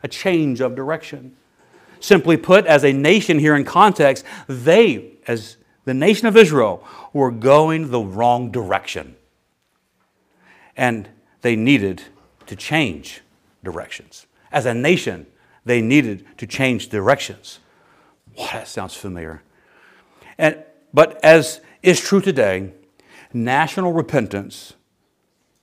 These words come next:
doesn't begin at the top.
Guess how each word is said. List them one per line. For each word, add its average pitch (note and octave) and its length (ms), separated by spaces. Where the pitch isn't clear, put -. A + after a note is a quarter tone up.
doesn't B2+ 340
begin G#2+ 600
at G2+ 140
the G2 60
top. - 400